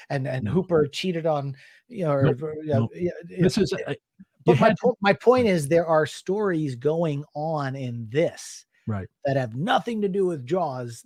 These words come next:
Speaker 1: that expand
Speaker 2: Right.
Speaker 1: the characters, and you go, "Oh, shit." I,
Speaker 2: Right.
Speaker 1: I, I, yeah.
Speaker 2: You,
Speaker 1: Yeah.
Speaker 2: what,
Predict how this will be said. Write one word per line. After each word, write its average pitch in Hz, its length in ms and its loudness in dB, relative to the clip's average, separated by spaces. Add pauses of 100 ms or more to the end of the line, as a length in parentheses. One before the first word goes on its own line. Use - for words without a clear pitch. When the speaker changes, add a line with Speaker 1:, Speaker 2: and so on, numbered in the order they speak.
Speaker 1:
that 135 380 -4 (640)
expand 190 1200 -4 (440)
Speaker 2:
Right. 95 220 -6 (1080)
Speaker 1:
the 139 200 0
characters, 143 1000 -4 (560)
and 175 180 2
you 175 100 2
go, 143 480 2 (380)
"Oh, 180 380 -2
shit." - 680 -12 (1900)
I, 185 120 2
Speaker 2:
Right. 120 220 4
Speaker 1:
I, 196 160 0 (100)
I, - 40 2
yeah. 208 280 2 (400)
Speaker 2:
You, 160 180 6
Speaker 1:
Yeah. 135 60 -4
Speaker 2:
what, 160 160 4